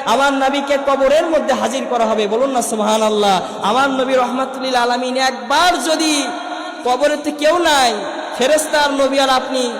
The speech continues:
একবার যদি আমার নবী আপনার চেহারা দেখে যদি আল্লাহ রসুলের চেহারা মুবারকটা ঘুরায় নেয়, আপনার কি উপায় থাকবে? এমন কোনো বাপের বেটা আছে যে কবর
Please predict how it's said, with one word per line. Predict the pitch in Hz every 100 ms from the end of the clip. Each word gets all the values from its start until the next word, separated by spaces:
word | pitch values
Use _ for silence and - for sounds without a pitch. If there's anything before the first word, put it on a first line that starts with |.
| - - -
একবার | 269 240 214 330 381
যদি | 349 330
আমার | 320 311 330
নবী | 311 302 302
আপনার | 285 - 294 285 -
চেহারা | 269 294 311
দেখে | 285 277 277
যদি | 277 262 269 226 - -
আল্লাহ | 226 262 269 302 311
রসুলের | 277 294 294 285
চেহারা | 277 262 285
মুবারকটা | 269 254 262 254 269 226
ঘুরায় | 196 247 262 240
নেয়, | 233 220
আপনার | 226 247 233
কি | 254
উপায় | 247 240 240
থাকবে? | 220 202 262 269 147 - - - - - -
এমন | 254 311 302
কোনো | 294 262
বাপের | 262 269 269
বেটা | 269 269 269
আছে | 262 262
যে | 254 262
কবর | 254 247